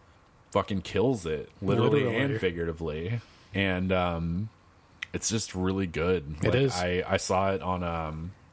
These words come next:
Speaker 1: Sunday
Speaker 2: Mm-hmm.
Speaker 1: at, like, noon,
Speaker 2: Yep.
Speaker 1: 'cause that's when I prefer to go to <laughs> movies, 'cause there's no one there.
Speaker 2: <laughs> I'm an old man.
Speaker 1: Yeah, I just, it, early-ish, you know? Like,
Speaker 2: How much is the matinee?
Speaker 1: I just don't wanna deal with people. I wish it was fucking matinee.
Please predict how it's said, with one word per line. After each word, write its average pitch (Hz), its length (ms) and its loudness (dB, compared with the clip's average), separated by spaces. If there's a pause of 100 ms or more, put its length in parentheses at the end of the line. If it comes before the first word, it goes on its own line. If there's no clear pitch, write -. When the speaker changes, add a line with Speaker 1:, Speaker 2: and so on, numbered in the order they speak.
(680)
Speaker 1:
Sunday 90 560 -2 (120)
Speaker 2:
Mm-hmm. 139 140 4
Speaker 1:
at, 82 300 -2
like, 82 180 -4
noon, 85 460 -2
Speaker 2:
Yep. 135 120 4
Speaker 1:
'cause 90 140 -4
that's 85 240 0
when 87 100 -2
I 82 60 0
prefer 85 300 -2
to 82 80 -4
go 82 100 0
to 80 60 0
<laughs> - 0 -
movies, 101 480 4
'cause 135 120 -2
there's 113 200 0
no 107 140 4
one 98 180 0
there. 90 360 0 (260)
Speaker 2:
<laughs> - 240 -10
I'm 233 180 2
an 254 80 2
old 269 320 2
man. 220 500 2
Speaker 1:
Yeah, 147 260 0
I 110 60 0
just, - 340 -4
it, 113 200 -6
early-ish, 151 1200 2 (220)
you 147 120 2
know? 170 380 2
Like, 107 240 2
Speaker 2:
How 208 120 6
much 285 240 0
is 233 100 0
the 240 100 4
matinee? 214 640 -2
Speaker 1:
I 117 120 2
just 123 160 -2
don't 139 100 2
wanna 127 180 2
deal 95 360 2
with 117 120 0
people. 120 300 -4
I 82 40 -2
wish 82 400 -2
it - 100 -14
was - 80 -14
fucking - 320 -10
matinee. 57 300 -10